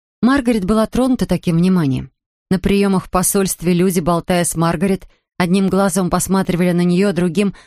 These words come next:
обшаривали комнату. Едва заметив кого-нибудь поважнее, они удирали от нее на полуслове. «А если предпочитаете журналы, —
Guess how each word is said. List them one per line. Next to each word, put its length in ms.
обшаривали 600
комнату. 560
Едва 280
заметив 500
кого-нибудь 720
поважнее, 640
они 220
удирали 440
от 160
нее 240
на 140
полуслове. 680
«А 100
если 300
предпочитаете 760
журналы, — 680